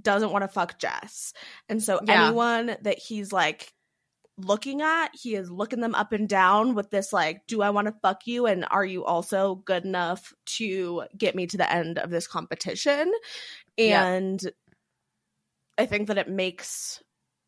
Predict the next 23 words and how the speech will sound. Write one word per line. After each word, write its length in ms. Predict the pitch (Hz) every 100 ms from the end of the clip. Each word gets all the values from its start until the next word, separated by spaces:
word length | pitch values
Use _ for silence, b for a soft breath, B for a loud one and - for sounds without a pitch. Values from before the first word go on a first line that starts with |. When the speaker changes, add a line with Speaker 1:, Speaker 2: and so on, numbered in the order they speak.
| _ _ _ _
Speaker 1:
all 220 | - 208 202
of 60 |
his 160 | 220 180
interactions 720 | 180 196 160 - 185 156 170
a 60 | 180
little 220 | 175 170
bit 200 | 170 160
hard 440 | - 208 170 170 180
to 500 | - 165 - - - _
watch. 560 | - - - - - - B B B B _
Also, 240 | 202 196 202
Speaker 2:
Yeah. 340 | 180 175 170 180
Speaker 1:
given 560 | 202 190 180 165 165 170 -
the 80 | -
context 680 | 220 214 202 202 170 - -
that 120 | 196 175
we 120 | 175
now 220 | 165 156
have 760 | 165 247 247 180 170 170 185 - _
about 500 | 185 180 170 165 160
Johnny's 800 | - 156 165 160 156 156 165 - b b b _ _ _
impending 680 | 202 190 175 180 165 170 151
fatherhood 920 | - 147 156 131 170 160 139 143 175